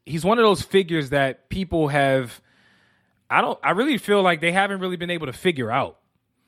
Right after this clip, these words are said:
You know, it's, he's, he's been one of those multi-talented dudes, uh, of the likes of Jamie Foxx, you know, somebody who can sing, make music, and, like, legitimately be respected as a, as an artist, but then also be a comedian,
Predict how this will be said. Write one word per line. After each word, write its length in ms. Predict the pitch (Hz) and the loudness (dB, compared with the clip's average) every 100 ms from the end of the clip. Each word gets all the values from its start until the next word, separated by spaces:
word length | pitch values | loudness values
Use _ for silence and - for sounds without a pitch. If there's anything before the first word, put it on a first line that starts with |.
| _ - | _ -10
You 140 | 131 | 0
know, 140 | 151 160 | 2 4
it's, 140 | 165 | 2
he's, 300 | 170 180 165 | 0 -2 -2
he's 220 | 170 180 | -4 -2
been 200 | 170 185 | -2 -2
one 160 | 190 196 | 0 0
of 60 | |
those 280 | 190 190 165 | 2 2 0
multi-talented 1120 | 139 151 185 - 190 - 160 170 165 - 147 | -4 -2 -2 -4 -8 -2 -2 -2 -6 -8 -10
dudes, 540 | 123 165 165 165 151 - - | -4 -4 -2 -2 -4 -8 -8
uh, 100 | 156 | -2
of 220 | 156 165 | 0 2
the 100 | 151 | 0
likes 340 | 147 156 160 - | 0 0 -2 -6
of 140 | 131 | -8
Jamie 360 | 110 151 156 147 | -6 -6 -6 -8
Foxx, 600 | - 147 143 - - - _ _ _ - | -2 0 0 -6 -14 -18 _ _ _ -10
you 120 | 160 | -2
know, 140 | 156 | -2
somebody 360 | 147 170 165 151 | -2 -4 -4 -2
who 160 | 147 143 | -2 -4
can 160 | 110 | -8
sing, 640 | 101 - 170 170 165 165 139 | -12 -6 -2 0 -2 -4 -4
make 240 | 131 - | -6 -8
music, 480 | 120 135 180 165 165 | -8 -2 0 2 0
and, 140 | 170 151 - - | 0 -2 -8 -2
like, 160 | 202 196 | 0 0
legitimately 720 | 208 165 254 339 311 277 226 | -2 0 0 0 -2 -4 -4
be 140 | 233 | -4
respected 560 | 180 - - 208 202 170 | -4 -4 0 0 0 0
as 180 | 151 | 0
a, 160 | 143 143 | -2 -4
as 140 | 139 135 | -6 -6
an 60 | |
artist, 500 | 120 135 170 247 - _ _ _ _ _ _ _ _ - | -2 0 0 -2 -8 _ _ _ _ _ _ _ _ -2
but 140 | 190 | -2
then 160 | 214 208 | 0 0
also 840 | 233 - 220 202 190 180 175 165 - _ _ _ _ _ _ _ _ _ _ _ 131 | -2 -2 -4 -2 0 2 2 0 -10 _ _ _ _ _ _ _ _ _ _ _ 0
be 160 | 180 | 2
a 40 | 165 | 2
comedian, 640 | 156 135 147 185 233 277 | 0 -2 0 0 -2 -4